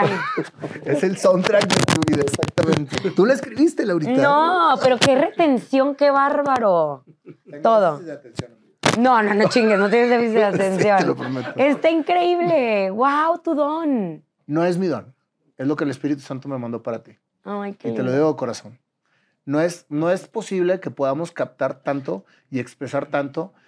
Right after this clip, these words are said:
Speaker 1: y que no se me crucen los cables después de diez entrevistas que llevo en dos
Speaker 2: <laughs> Sí.
Speaker 1: días. Pero la verdad, Laura, es que te lo mereces. Te lo
Speaker 2: Gracias.
Speaker 1: mereces porque has trabajado mucho por ello. Así
Speaker 2: Y,
Speaker 1: que
Speaker 2: y llegas en un momento perfecto, porque te lo juro que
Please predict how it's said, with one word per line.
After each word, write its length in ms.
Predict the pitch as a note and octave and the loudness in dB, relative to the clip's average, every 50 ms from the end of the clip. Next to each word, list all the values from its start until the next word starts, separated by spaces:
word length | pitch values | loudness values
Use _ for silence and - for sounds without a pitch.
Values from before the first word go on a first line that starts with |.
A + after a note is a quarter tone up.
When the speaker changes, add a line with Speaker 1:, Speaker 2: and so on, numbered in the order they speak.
| _ _ _ _ - | _ _ _ _ -12
Speaker 1:
y 60 | D3 | -8
que 120 | B2+ - E3 | -4 -2 0
no 80 | F#3 - | 0 0
se 80 | G3 | 0
me 120 | G3 F3+ B2+ | -2 -4 -2
crucen 380 | - E3 E3+ - - G3 G3 | -2 -2 -2 0 -2 -4 -2
los 180 | F3+ D#3 - - | -2 -4 -6 -6
cables 560 | - - D3 D3+ E3+ F3+ F#3+ F3 - _ _ _ _ - | -2 0 0 0 0 -2 -4 -6 -8 _ _ _ _ -14
después 340 | C3 B2 A#2+ - D3+ C#3 C#3 | -12 -12 -8 -4 -4 -2 0
de 100 | D#3+ D#3 | 0 2
diez 240 | D3 C#3+ C#3 C3+ | 2 2 0 0
entrevistas 500 | E3+ D#3+ C#3+ C3 B2 B2+ B2+ - D#3 B2+ | -4 -4 -4 -2 -2 -2 -4 -6 -8 -8
que 100 | - - | -4 -2
llevo 200 | C4 C#4+ C4+ C4+ | 0 2 2 2
en 60 | C#4+ A3+ | 2 2
dos 120 | A3 A#3+ | 2 2
Speaker 2:
<laughs> 20 | |
Sí. 60 | D4+ C#4+ | 2 4
Speaker 1:
días. 580 | A#3 A#3+ G#3+ F#3+ F#3 E3+ D3+ - - - - _ - - - - - _ _ _ | 2 2 2 2 2 2 0 -2 -4 -20 -20 _ -20 -20 -20 -20 -20 _ _ _
Pero 160 | - C#3 D3 | -2 0 2
la 100 | D3 D3 C#3+ | 2 4 2
verdad, 280 | C#3+ C#3 D3 D3+ D#3+ | 2 2 2 2 2
Laura, 280 | E3 E3+ E3+ E3+ E3+ D#3+ | 2 2 2 2 2 0
es 100 | D#3+ - | -2 -4
que 260 | - - E3+ E3 E3+ G#3+ _ _ _ _ _ _ _ _ _ _ _ | -4 -4 -2 -2 -4 -8 _ _ _ _ _ _ _ _ _ _ _
te 80 | - C3+ | -8 -6
lo 80 | C3 B2+ | -4 -2
mereces. 520 | C3+ C#3 D3 C3+ - - G#2+ - - _ _ _ _ _ _ _ _ _ _ _ _ _ _ _ _ - | -2 -2 -2 -4 -6 -12 -20 -20 -20 _ _ _ _ _ _ _ _ _ _ _ _ _ _ _ _ -8
Te 80 | C#3+ | -6
lo 80 | C3+ C3+ | -2 -2
Speaker 2:
Gracias. 60 | C3 | 0
Speaker 1:
mereces 320 | C#3 C#3 D3+ D3+ E3+ F3 C#3+ | 0 0 0 -2 -4 -8 -8
porque 460 | - F3 D3 - - C3+ B2+ B2 B2+ - | -8 -8 -8 -6 -6 -8 -8 -8 -10 -10
has 140 | - C3 B2+ | -10 -10 -6
trabajado 360 | - D3+ C#3 C3+ - - C#3 | -4 -4 -4 -4 -4 -8 -8
mucho 220 | C3+ C3+ C3+ - - | -8 -8 -12 -14 -16
por 140 | - - B2 | -20 -18 -18
ello. 160 | A#2 - _ _ _ _ _ _ _ _ _ _ _ _ _ _ _ _ _ _ | -20 -20 _ _ _ _ _ _ _ _ _ _ _ _ _ _ _ _ _ _
Así 200 | - - G#3+ A3+ | -10 -8 -6 -6
Speaker 2:
Y, 20 | A3 | -4
Speaker 1:
que 140 | - - | -2 -2
Speaker 2:
y 40 | G#3+ | 0
llegas 260 | G#3 B3 B3 B3 C4 B3+ | 0 0 0 0 -2 -2
en 100 | C4 B3 | -2 -2
un 80 | A#3+ | -2
momento 340 | A#3+ A#3+ A#3 A3+ G#3+ A#3 G#3+ | -2 -2 -2 -4 -4 -6 -6
perfecto, 400 | - G#3+ G3 F3 F#3+ F#3 - - | -6 -6 -6 -6 -8 -10 -10 -8
porque 200 | G3+ F#3+ F3+ F3+ | -8 -6 -6 -6
te 80 | F#3 F3 | -4 -4
lo 80 | F#3 | -2
juro 260 | E3+ F#3 G3+ G#3+ G#3 - | -2 -2 -4 -4 -4 -4
que 260 | - G#3 F#3+ F3+ | -4 -4 -4 -4